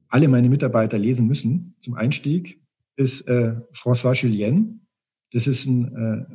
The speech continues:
französischer Philosoph, der nach China ausgewandert ist, um den Chinesen Platon beizubringen und sich gewundert hat, dass es nicht geht. Und der hat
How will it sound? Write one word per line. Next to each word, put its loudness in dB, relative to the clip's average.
französischer 2
Philosoph, 0
der 0
nach -2
China 2
ausgewandert 0
ist, -8
um -4
den -2
Chinesen 0
Platon 2
beizubringen -2
und -4
sich -10
gewundert 2
hat, 2
dass 0
es 0
nicht 0
geht. -4
Und -8
der 0
hat -2